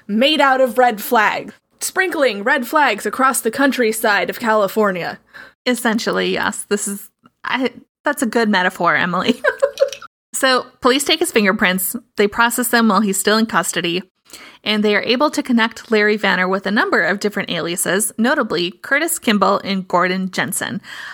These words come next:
Speaker 2: Uh, the police suspect neither of them are actually his true identity.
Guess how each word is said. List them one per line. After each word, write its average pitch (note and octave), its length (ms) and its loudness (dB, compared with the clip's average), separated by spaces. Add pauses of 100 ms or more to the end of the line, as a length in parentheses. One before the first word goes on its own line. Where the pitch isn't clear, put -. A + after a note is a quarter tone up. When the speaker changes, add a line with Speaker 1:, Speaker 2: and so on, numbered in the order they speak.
(140)
Speaker 2:
Uh, G#3 180 2
the G#3 140 0
police A#3 320 0
suspect - 480 -2
neither G#3+ 280 4
of G3 120 -2
them F3 220 2
are - 140 2
actually E3 520 0
his F3 240 -4
true E3+ 300 -4
identity. D#3 600 -4